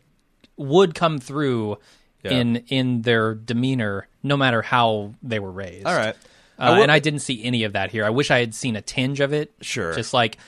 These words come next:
Speaker 1: I see this as clearly a child struggling with this, like
Speaker 2: Sure.
Speaker 1: Davos was saying.
Speaker 2: Yeah, yeah.
Speaker 1: Uh, she doesn't seem to be struggling with it at all. She's got it mastered and
Speaker 2: Yeah.
Speaker 1: handled and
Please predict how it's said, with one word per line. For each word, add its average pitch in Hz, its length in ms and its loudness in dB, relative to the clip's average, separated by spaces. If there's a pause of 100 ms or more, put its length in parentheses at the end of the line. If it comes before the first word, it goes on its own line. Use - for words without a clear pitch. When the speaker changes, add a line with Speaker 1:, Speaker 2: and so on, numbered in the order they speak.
(220)
Speaker 1:
I 143 100 6
see 160 180 0
this 135 220 -2
as 117 100 -8
clearly 131 380 0
a 101 40 -8
child 117 400 2
struggling 127 460 -2
with 143 140 -4
this, 151 240 2
like 127 100 0
Speaker 2:
Sure. 98 100 -4
Speaker 1:
Davos 143 380 4
was 180 80 -8
saying. 98 540 -4
Speaker 2:
Yeah, 104 120 -2
yeah. 80 240 -4 (120)
Speaker 1:
Uh, 135 360 2
she - 200 0
doesn't 175 180 4
seem 156 140 -4
to 135 40 -4
be 123 60 -2
struggling 120 380 -2
with 110 100 -4
it - 60 -8
at 107 40 0
all. 110 280 6
She's 131 200 -4
got 120 160 2
it 101 60 -4
mastered 107 580 -4
and 101 120 -10
Speaker 2:
Yeah. 92 120 -2
Speaker 1:
handled 107 480 -2
and 107 300 -8